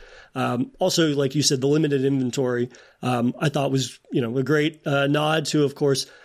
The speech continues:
a, uh, survival horror classic that we all know and love. But at the same time, there's,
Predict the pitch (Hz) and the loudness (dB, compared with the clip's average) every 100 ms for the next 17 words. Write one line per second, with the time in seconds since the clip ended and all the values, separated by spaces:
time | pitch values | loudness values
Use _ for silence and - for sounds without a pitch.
0 | - 143 135 135 135 131 135 - 156 139 | -6 0 2 2 0 0 0 0 0 0
1 | 143 135 143 139 139 147 139 143 127 139 | 0 0 0 0 0 -2 -2 -2 -2 -2
2 | 135 131 131 131 127 151 180 151 - _ | 0 0 0 0 0 2 0 -2 -16 _
3 | _ - 156 147 147 170 170 170 151 143 | _ -4 -2 0 0 2 0 0 0 2
4 | 147 135 | 0 0